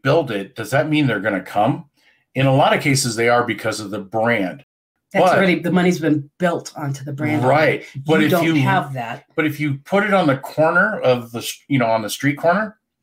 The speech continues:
Speaker 1: and you build this great big grand building and you got the arch, does that mean everybody who drives by is going to stop?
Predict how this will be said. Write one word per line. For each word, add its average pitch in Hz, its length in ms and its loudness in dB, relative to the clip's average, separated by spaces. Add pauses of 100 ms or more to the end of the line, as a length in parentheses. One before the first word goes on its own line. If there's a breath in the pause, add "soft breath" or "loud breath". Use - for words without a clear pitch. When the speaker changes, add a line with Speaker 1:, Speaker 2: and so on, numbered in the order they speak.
Speaker 1:
and 123 100 0
you 123 60 -2
build 165 220 0
this 135 80 -4
great 147 260 0
big 143 140 0
grand 135 320 2
building 135 360 4
and 123 100 0
you 117 60 -2
got 123 160 0
the 120 100 -4
arch, 117 160 -4 (320 loud breath)
does 135 140 0
that 196 180 2
mean 180 260 0
everybody 135 760 2
who 139 180 2
drives 117 500 -2
by 107 240 -2
is 127 200 -2
going 104 300 -10
to 117 120 -10
stop? - 500 -4